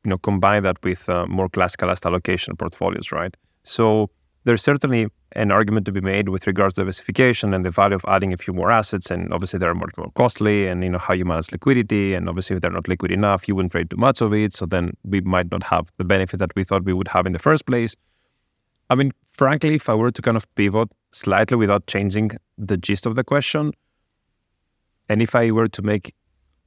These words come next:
almost like a mental jump to, um, um, I guess, a radical point, like, we've had the sixty forty being, I guess, the pinnacle of asset allocation for decades, right? And, and, and Jem men-, mentioned the same thing.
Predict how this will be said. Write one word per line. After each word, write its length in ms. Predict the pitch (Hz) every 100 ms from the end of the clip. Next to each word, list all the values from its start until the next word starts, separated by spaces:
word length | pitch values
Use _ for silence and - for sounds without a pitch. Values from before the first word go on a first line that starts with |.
| -
almost 280 | 113 123 120
like 160 | 110
a 60 | 92
mental 440 | 90 101 95 113
jump 380 | 101 107 113 110 _
to, 340 | - 98 95
um, 320 | 92 87 87 87 _ _ _ _ _
um, 320 | 95 92 95 -
I 60 |
guess, 200 | 101 110 92
a 40 |
radical 360 | 90 101 123 120
point, 380 | 127 139 147 - _ _ _ -
like, 200 | 117 - _ _ _ _ _ _ _ _
we've 320 | 135 113 139
had 380 | - 135 127 113
the 80 | 107
sixty 420 | - 127 - 120
forty 300 | - 110 107
being, 380 | 90 98 95 87 - _ _ _
I 80 | 98
guess, 220 | 95 98
the 100 | 92
pinnacle 560 | 90 117 113 92 - 92
of 80 | 90
asset 220 | 98 -
allocation 580 | 90 87 95 95 95 92
for 200 | - 92
decades, 540 | 85 95 - 90 95
right? 280 | 82 92 95
And, 180 | 95 92
and, 200 | 98 98
and 180 | 98 98
Jem 180 | 104 98
men-, 180 | 98 -
mentioned 480 | 101 107 107 - 87
the 40 |
same 220 | - -
thing. 340 | 98 123 104